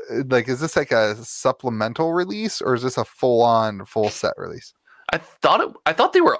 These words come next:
Speaker 2: all full set releases. I
Speaker 1: Okay.
Speaker 2: thought that was their thing. There was no supplemental. I thought it was all full set releases. But I, I agree. Two, two starter deck releases don't feel great.
Speaker 1: Yeah.
Speaker 2: Like, I, I, and so, it's something about having the option of the three.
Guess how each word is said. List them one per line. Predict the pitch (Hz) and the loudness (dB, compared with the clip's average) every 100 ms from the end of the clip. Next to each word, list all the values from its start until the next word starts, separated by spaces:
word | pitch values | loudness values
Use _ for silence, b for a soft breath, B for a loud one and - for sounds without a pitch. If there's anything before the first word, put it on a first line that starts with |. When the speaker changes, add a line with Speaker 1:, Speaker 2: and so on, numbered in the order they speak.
| - | 4
Speaker 2:
all | 120 139 | 6 6
full | 135 - 117 113 | 2 0 0 2
set | - - | 2 0
releases. | 110 98 - - - - | -4 -10 -10 -10 -6 -2
I | |
Speaker 1:
Okay. | 123 | 0
Speaker 2:
thought | 139 | 2
that | 135 110 | 2 0
was | 113 | 0
their | 110 104 | 0 0
thing. | - 101 - | 0 -2 -2
There | - 110 | -6 -4
was | 110 - | -2 0
no | 113 110 110 - | 2 2 -2 -6
supplemental. | - 110 - 107 107 107 | 0 0 0 -4 -2 0
I | |
thought | 117 | 2
it | 113 | 0
was | - | 2
all | 113 110 | 4 4
full | - 120 | 4 0
set | 113 104 | 2 0
releases. | - 110 - 107 | 0 -4 -2 -2
But | 104 | 2
I, | 143 196 - B B B | 2 0 -8 B B B
I | 349 | -2
agree. | 160 123 139 107 - - | 0 2 2 2 -4 -6
Two, | - 214 302 - _ _ - | 0 2 2 -4 _ _ -8
two | - 180 | -2 0
starter | - - 123 139 | 0 2 4 4
deck | 147 147 - | 2 0 2
releases | 147 151 165 180 175 - b b b b b b _ | 2 2 4 2 2 -4 b b b b b b _
don't | 127 143 | 2 2
feel | 143 131 | 4 2
great. | 110 101 98 - _ _ _ _ - | 4 0 0 -6 _ _ _ _ -4
Speaker 1:
Yeah. | 95 _ | -4 _
Speaker 2:
Like, | 131 123 - _ | -4 -4 -8 _
I, | 139 147 - | -2 0 0
I, | 127 - | -2 2
and | 143 143 143 | 0 0 -4
so, | 143 202 | -2 0
it's | - 160 | 0 2
something | 214 208 196 | 2 2 4
about | 175 | 4
having | 143 143 151 143 | 4 2 2 0
the | 131 | 0
option | 120 127 - 123 | 2 2 2 2
of | 110 - | 2 0
the | 101 | -4
three. | - 110 113 | -2 -6 -8